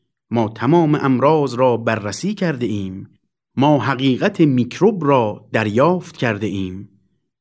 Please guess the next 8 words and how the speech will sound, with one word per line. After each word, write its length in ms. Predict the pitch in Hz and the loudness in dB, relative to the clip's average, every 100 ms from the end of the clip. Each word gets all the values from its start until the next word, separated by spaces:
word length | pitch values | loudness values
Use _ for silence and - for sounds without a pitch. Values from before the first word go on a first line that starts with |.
| _ 107 | _ 0
ما 260 | 117 123 | 2 4
معادله 760 | 110 117 117 110 104 107 131 120 | 2 0 0 -2 -2 -2 0 -2
درجه 500 | 110 107 101 131 113 | -2 -4 -2 -2 -4
سوم 580 | - 117 101 120 175 131 | -4 -6 -4 -2 0 0
را 360 | 120 104 98 - | -4 -6 -10 -8
حل 220 | 147 196 | -6 -4
کرده 340 | 196 165 127 | -4 -2 0
ایم. 400 | 110 101 95 90 | -2 -2 -6 -12